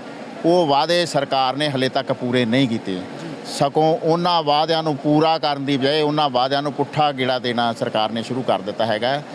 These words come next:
ਜਿਵੇਂ ਐਮ ਐਸ ਪੀ ਦੀ ਮੰਗ ਹੈ, ਸੀ ਟੂ ਪਲੱਸ ਪੰਜਾਹ ਪਰਸੈਂਟ ਮੁਨਾਫਾ ਜੋੜ ਕੇ ਉਹਦਾ ਭਾਅ ਦੇਣਾ ਚਾਹੀਦਾ ਹੈਗਾ।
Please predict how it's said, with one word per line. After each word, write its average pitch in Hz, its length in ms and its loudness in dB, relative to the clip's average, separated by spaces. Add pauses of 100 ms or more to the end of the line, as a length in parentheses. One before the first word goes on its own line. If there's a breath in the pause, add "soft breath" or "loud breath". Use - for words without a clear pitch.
(260 loud breath)
ਜਿਵੇਂ 151 280 0
ਐਮ 147 140 -4
ਐਸ 156 180 -2
ਪੀ 160 120 0
ਦੀ 156 120 0
ਮੰਗ 123 240 0
ਹੈ, 104 240 0 (280)
ਸੀ 151 520 2 (120)
ਟੂ 160 240 4 (100)
ਪਲੱਸ 151 280 0
ਪੰਜਾਹ 151 380 0
ਪਰਸੈਂਟ 147 340 -2
ਮੁਨਾਫਾ 139 500 0
ਜੋੜ 160 220 0
ਕੇ 147 140 0
ਉਹਦਾ 143 180 4
ਭਾਅ 139 200 2
ਦੇਣਾ 113 240 -2
ਚਾਹੀਦਾ 110 360 -4
ਹੈਗਾ। 107 220 -8